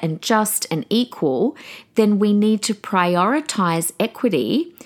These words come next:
and start distributing resources based on those who need them. And this sounds good, right? And to a large degree, it is.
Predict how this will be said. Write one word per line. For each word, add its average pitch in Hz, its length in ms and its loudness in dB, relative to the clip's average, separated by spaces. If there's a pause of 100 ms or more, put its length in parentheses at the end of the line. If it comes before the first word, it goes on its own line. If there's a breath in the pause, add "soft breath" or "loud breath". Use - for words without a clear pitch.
(180 loud breath)
and 196 200 2
start - 400 -2
distributing 214 880 0
resources 170 960 0
based 160 480 -2
on 175 100 0
those 147 300 -2
who 170 120 -2
need 208 420 0
them. 151 340 -2 (440 loud breath)
And 254 140 2
this 370 160 0
sounds 302 320 0
good, 190 320 -2
right? 170 400 0 (400 soft breath)
And 269 200 2
to 269 200 0
a - 20 2
large 247 480 2
degree, 208 640 0
it 190 240 0
is. - 520 0